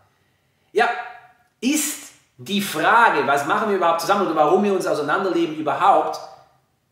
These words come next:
angebracht, wenn bei dir nirgendwo eine Blockzeit Beziehung im Terminkalender drinsteht?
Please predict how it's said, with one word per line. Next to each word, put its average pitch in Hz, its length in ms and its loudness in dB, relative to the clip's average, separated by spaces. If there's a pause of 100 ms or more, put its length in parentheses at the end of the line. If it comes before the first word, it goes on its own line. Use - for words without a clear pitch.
(180)
angebracht, 160 840 -2
wenn 160 240 -4
bei 147 200 2
dir 175 540 0 (140)
nirgendwo 190 420 -4
eine 165 100 -6
Blockzeit 151 520 -4 (320)
Beziehung 240 800 -2
im 139 160 -8
Terminkalender 123 640 -4
drinsteht? 123 640 -8